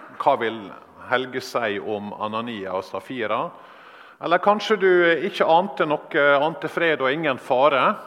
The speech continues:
og så kom du til kirka og, og fikk høre denne teksten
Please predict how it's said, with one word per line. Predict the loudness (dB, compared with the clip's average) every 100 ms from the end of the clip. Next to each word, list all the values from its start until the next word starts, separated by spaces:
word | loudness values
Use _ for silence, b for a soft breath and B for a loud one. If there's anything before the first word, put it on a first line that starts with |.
| -20 B B B B B B
og | -10
så | -4 4 8 8 8 6
kom | 4 0 0
du | -2
til | 0 2
kirka | 0 -2 4 6 6
og, | 4 B B
og | -4
fikk | -4 0
høre | 2 2
denne | 2 2 2 0 -4
teksten | -2 -4 -6 -16 -16 -12 -12 -12